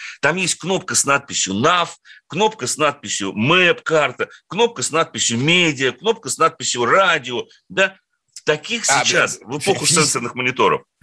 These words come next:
Speaker 1: Да.
Speaker 2: физически, физические
Speaker 1: Физически
Speaker 2: кнопки.
Speaker 1: есть. Да, Дим, они есть физически. В машине с сенсорными мониторами,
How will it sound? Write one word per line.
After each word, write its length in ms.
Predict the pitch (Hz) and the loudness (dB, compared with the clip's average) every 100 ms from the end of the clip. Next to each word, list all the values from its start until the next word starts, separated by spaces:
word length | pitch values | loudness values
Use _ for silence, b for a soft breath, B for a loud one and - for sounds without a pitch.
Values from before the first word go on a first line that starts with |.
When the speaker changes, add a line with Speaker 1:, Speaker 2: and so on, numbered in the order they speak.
| - | 0
Speaker 1:
Да. 140 | - 208 | 4 4
Speaker 2:
физически, 460 | 196 202 - 131 110 | 4 0 0 -2 -2
физические 480 | 127 110 175 185 | 0 0 2 2
Speaker 1:
Физически 340 | 165 208 143 180 | 4 4 4 4
Speaker 2:
кнопки. 200 | 156 180 | 2 2
Speaker 1:
есть. 320 | 170 123 - _ b b | 2 0 -4 _ b b
Да, 300 | 110 214 180 | 0 2 2
Дим, 280 | - 196 - | 0 -2 0
они 220 | 151 196 | 0 0
есть 220 | 202 - | 0 -2
физически. 680 | 202 185 208 165 139 - - B B | -2 -2 0 0 0 -4 -14 B B
В 80 | 127 | 0
машине 500 | 170 - 233 220 180 | 2 2 0 0 0
с 80 | |
сенсорными 560 | - 208 196 165 156 156 | 0 -2 -2 -2 -2 0
мониторами, 680 | 156 156 151 208 214 123 | 0 0 0 2 2 2